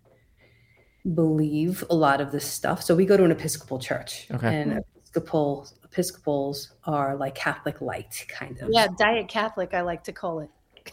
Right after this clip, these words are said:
Speaker 1: Diet Catholic, yeah.
Speaker 3: Diet Catholic. I grew up Catholic too, so on Irish and Hispanic side. So yes, it's
Speaker 1: Yeah.
Speaker 3: go ahead, Amanda. But yeah,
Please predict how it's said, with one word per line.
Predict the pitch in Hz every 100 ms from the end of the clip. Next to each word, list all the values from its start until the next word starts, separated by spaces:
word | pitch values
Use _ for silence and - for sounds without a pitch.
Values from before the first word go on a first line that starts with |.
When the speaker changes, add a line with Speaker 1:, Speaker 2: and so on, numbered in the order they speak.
| - 185
Speaker 1:
Diet | 156 151 -
Catholic, | 151 127 - 131
yeah. | 196 143
Speaker 3:
Diet | 240 214 214 208
Catholic. | 208 220 170 - -
I | - 269
grew | 254 277
up | 269
Catholic | 277 220 202 180
too, | - 226
so | -
on | 196 190
Irish | 208 202 190
and | 269
Hispanic | 262 233 254 240
side. | 233 247 170
So | - 202
yes, | 214 175 -
it's | - - -
Speaker 1:
Yeah. | - - - _
Speaker 3:
go | 220
ahead, | 226 190
Amanda. | 170 165
But | 196 185
yeah, | 202 165